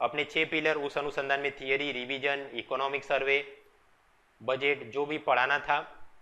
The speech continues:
वो सब कुछ ख़त्म। It is possible कि कुछ काम की चीज़ें रह गई हों, but अभी जो गया वो गया, भगवान मालिक है। So अभी आपको भी मुक्ति, मुझे भी मुक्ति। छठी अगस्त को पूरी रात जागने का कोई मतलब नहीं है, क्योंकि उस वक्त याद भी नहीं रहेगा, बेफिजूल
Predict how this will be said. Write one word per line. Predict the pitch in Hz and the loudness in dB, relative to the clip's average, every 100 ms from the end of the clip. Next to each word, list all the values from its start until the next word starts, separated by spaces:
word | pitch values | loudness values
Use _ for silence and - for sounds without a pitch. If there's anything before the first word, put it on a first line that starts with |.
| - _ _ _ _ 127 | -20 _ _ _ _ -10
वो | 123 | -4
सब | 127 - | -4 -4
कुछ | 143 - | -6 -2
ख़त्म। | 147 160 175 - - - - _ - | 2 2 0 -10 -20 -20 -20 _ -10
It | 143 180 | -2 0
is | 170 170 | 2 0
possible | 147 170 170 165 | 0 0 0 0
कि | 170 | -4
कुछ | 165 - | -4 2
काम | 151 143 | 2 2
की | 156 | -4
चीज़ें | 147 151 143 143 - - - | -4 -2 2 2 0 -18 -6
रह | 120 135 | -4 0
गई | 143 | 0
हों, | 123 113 110 - - _ _ 139 | 0 -4 -8 -10 -20 _ _ -2
but | 139 - | -2 2
अभी | 160 165 165 | 0 2 -2
जो | 147 156 143 | 0 0 -2
गया | 127 135 135 | 0 2 2
वो | 135 | 2
गया, | 135 113 | 2 2
भगवान | 120 120 113 | 2 0 -2
मालिक | 101 95 - | -4 -6 -8
है। | 98 - _ _ _ 123 | -12 -12 _ _ _ -8
So | 117 - _ _ _ _ _ - | -8 -12 _ _ _ _ _ -6
अभी | 123 131 135 | -6 -4 2
आपको | 131 - 151 | 2 2 -2
भी | 151 | 0
मुक्ति, | 147 - | -4 -4
मुझे | 139 127 120 | -6 -2 -2
भी | 110 | -2
मुक्ति। | 101 95 - 104 - - - _ _ _ _ _ _ - | -6 -10 -8 -8 -8 -18 -20 _ _ _ _ _ _ 0
छठी | 151 151 202 | 0 2 2
अगस्त | 175 156 156 - | 2 2 -2 -2
को | 160 | -4
पूरी | 147 147 | -2 0
रात | 143 135 | 2 6
जागने | 131 123 131 | 4 4 2
का | 131 | 0
कोई | 139 131 | 2 2
मतलब | 123 117 123 117 | 2 0 0 0
नहीं | 127 135 | -2 -2
है, | 120 107 | -2 -2
क्योंकि | - 139 151 | -4 -6 -6
उस | 143 143 | -4 -2
वक्त | 135 131 | -2 2
याद | 127 131 | 2 2
भी | 151 | -2
नहीं | 156 151 | 0 0
रहेगा, | 151 156 | 0 -2
बेफिजूल | 135 139 139 131 | -2 -4 -2 -4